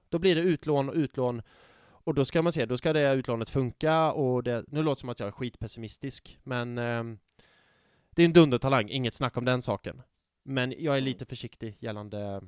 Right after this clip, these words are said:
Speaker 1: det. Ehm, Haaland i allmänhet då? Det är ju en fantastisk, eh, produktions-, eller vad säger man?
Speaker 2: Mm.
Speaker 1: Talangfabrik
Speaker 2: Ja, jag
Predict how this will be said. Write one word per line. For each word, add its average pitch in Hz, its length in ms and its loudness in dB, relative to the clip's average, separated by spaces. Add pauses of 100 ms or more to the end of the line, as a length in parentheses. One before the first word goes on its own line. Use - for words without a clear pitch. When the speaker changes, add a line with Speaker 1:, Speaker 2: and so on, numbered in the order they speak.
(280)
Speaker 1:
det. 107 200 -10 (180)
Ehm, 113 420 -10 (1160)
Haaland 165 440 4
i - 20 6
allmänhet 160 500 2
då? 120 200 -2 (380)
Det 143 180 -6
är 147 80 2
ju 147 300 4
en 139 100 -2
fantastisk, 151 760 -4
eh, 160 340 -4
produktions-, 147 920 -6
eller 135 100 -6
vad 131 100 -6
säger 131 120 -6
man? 135 240 -10 (840)
Speaker 2:
Mm. 185 140 -12 (260)
Speaker 1:
Talangfabrik 147 640 -2
Speaker 2:
Ja, 120 80 0
jag 139 120 0